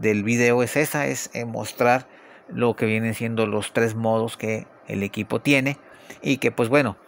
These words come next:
a lo último el oxígeno siempre sale por aquí, pero no siempre sale de la misma forma, ¿no? Es o pulso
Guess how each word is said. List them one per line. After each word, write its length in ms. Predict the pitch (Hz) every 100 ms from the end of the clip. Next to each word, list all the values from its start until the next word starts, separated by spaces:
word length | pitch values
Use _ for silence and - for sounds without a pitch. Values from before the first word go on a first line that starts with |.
| - - - -
a 100 | 107
lo 120 | 113
último 520 | 127 131 131 131 - - - -
el 160 | 113 110
oxígeno 440 | - 110 123 110
siempre 340 | - 113 107
sale 240 | 110 117 117
por 180 | 123 117
aquí, 220 | - 117
pero 260 | 120 107
no 260 | 104 117 127
siempre 400 | - 131 113 113
sale 240 | 117 110
de 200 | 107 101
la 100 | 95
misma 320 | 92 101 98 92
forma, 500 | - - 69 - 90
¿no? 140 | 113
Es 240 | 110 - - -
o 120 | -
pulso 480 | 147 160 - 165